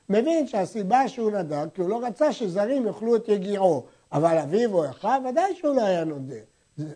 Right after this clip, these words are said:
למרות שזה דברים שבלב, הם בליבו ולב כל אדם. כל אדם ככה חושב, אז זה ברור שזה מה שהוא התכוון. מי שנדר או נשבע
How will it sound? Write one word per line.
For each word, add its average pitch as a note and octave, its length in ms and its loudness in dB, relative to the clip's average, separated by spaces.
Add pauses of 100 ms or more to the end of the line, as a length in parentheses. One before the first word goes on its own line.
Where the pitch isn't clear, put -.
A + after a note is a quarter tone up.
(100)
למרות C#3 360 4
שזה E3+ 220 0
דברים D#3+ 360 -4
שבלב, C#3+ 520 -10 (460)
הם B2+ 200 -4
בליבו D3 600 4
ולב A3+ 340 2
כל G#3+ 200 -2
אדם. C#3+ 280 -6 (260)
כל D#4+ 240 8
אדם C4+ 300 0
ככה F3+ 240 -6
חושב, C#3 400 -12 (160)
אז C3 100 -6
זה D3+ 80 -10
ברור A#3 400 -4
שזה G#3 300 -4
מה F#3+ 140 -6
שהוא D#3 220 -6
התכוון. C3 300 -14 (1300)
מי A3 460 4
שנדר F3 680 2
או A3 100 0
נשבע F3 520 0